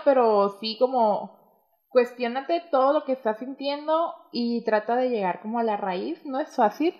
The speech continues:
no es fácil, pero pues para eso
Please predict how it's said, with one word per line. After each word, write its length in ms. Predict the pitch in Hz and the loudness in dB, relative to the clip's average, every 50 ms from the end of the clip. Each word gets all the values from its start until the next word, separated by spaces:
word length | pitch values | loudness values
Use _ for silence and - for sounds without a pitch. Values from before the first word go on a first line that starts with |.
| - _ _ _ _ _ | -12 _ _ _ _ _
no 140 | 220 208 208 | -2 0 0
es 100 | 214 - | 0 0
fácil, 340 | 202 185 190 - 240 247 - | -2 -4 -4 -4 -8 -8 -6
pero 500 | - 226 208 202 190 185 180 180 180 185 - _ _ _ _ _ _ _ _ _ _ _ _ _ | -4 -2 0 2 2 2 2 0 -4 -6 -12 _ _ _ _ _ _ _ _ _ _ _ _ _
pues 200 | 214 208 208 - | -8 -8 -8 -8
para 540 | - 190 185 185 170 165 165 160 - 170 - _ _ _ _ _ _ _ _ _ _ _ _ _ _ _ _ _ _ _ _ _ _ _ _ | -6 -6 -6 -4 -6 -6 -8 -10 -12 -16 -18 _ _ _ _ _ _ _ _ _ _ _ _ _ _ _ _ _ _ _ _ _ _ _ _
eso 720 | - - 185 - 202 190 190 190 190 185 180 180 175 180 185 | -6 -6 -6 -4 -2 0 0 2 2 0 -2 -4 -6 -10 -14